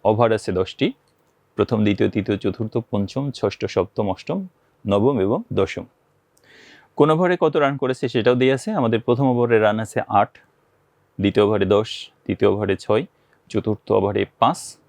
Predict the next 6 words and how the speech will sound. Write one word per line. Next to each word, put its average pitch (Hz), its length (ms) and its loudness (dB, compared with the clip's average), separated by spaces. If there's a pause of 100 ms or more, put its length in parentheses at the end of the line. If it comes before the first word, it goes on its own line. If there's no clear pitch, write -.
(220)
পঞ্চম 95 300 -6
ওভার 98 240 -2 (520)
কোনো 110 200 0
রান 95 220 2
পায়নি। 76 280 -8 (360)
এটা 117 340 -6